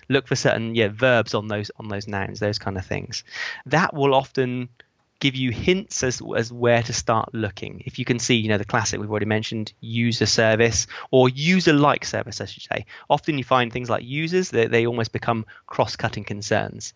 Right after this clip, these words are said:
because the user touches every part of the application. But if you start going, you know, as you're doing some sort of analysis on, on the code, um, maybe you are doing, like, you do sort of the, the word, uh, clouds, for example, in terms of, like, nouns that show up in, in the code base.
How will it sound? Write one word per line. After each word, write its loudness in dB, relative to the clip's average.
because -2
the -4
user 2
touches -2
every 2
part -2
of -6
the -4
application. -4
But 2
if -10
you -4
start 4
going, 2
you -2
know, -4
as 2
you're 4
doing 0
some -8
sort -4
of -4
analysis 0
on, -8
on -6
the -6
code, 4
um, 0
maybe 2
you 4
are 6
doing, -6
like, -6
you -14
do -8
sort -10
of -10
the, -6
the -6
word, 4
uh, 2
clouds, 0
for -12
example, -2
in -6
terms -2
of, -4
like, 0
nouns 0
that -6
show 2
up 0
in, -4
in -4
the -2
code 4
base. 2